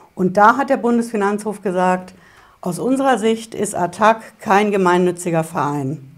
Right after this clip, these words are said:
Die betreiben aktive politische Willensbildung und das widerspricht einfach der Gemeinnützigkeit. Aber der Bundesfinanzhof konnte das noch nicht endgültig entscheiden, weil der Fall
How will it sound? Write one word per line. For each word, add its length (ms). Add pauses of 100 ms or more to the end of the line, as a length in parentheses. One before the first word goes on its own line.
(840)
Die 60
betreiben 500
aktive 720
politische 640
Willensbildung 960 (500)
und 140
das 180
widerspricht 480
einfach 300
der 160
Gemeinnützigkeit. 1120 (500)
Aber 340
der 140
Bundesfinanzhof 1120 (380)
konnte 380
das 200
noch 180
nicht 280
endgültig 560
entscheiden, 760 (380)
weil 120
der 140
Fall 460